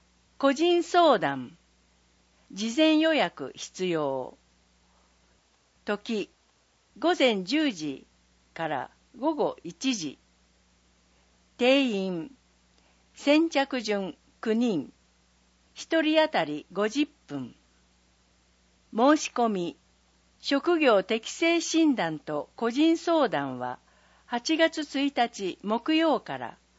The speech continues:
九月二十日金曜までに、市ホームページから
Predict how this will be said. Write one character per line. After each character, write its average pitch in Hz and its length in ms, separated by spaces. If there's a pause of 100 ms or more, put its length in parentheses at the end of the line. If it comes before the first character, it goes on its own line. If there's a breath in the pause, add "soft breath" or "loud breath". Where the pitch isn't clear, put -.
(160)
九 349 120
月 320 320
二 196 160
十 - 160
日 202 320
金 339 300
曜 330 200
ま 180 160
で 165 160
に、 139 280 (360)
市 330 340
ホ 302 300
ー - 20
ム 320 180
ペ 330 220
ー 269 40
ジ 170 140
か 135 180
ら 123 280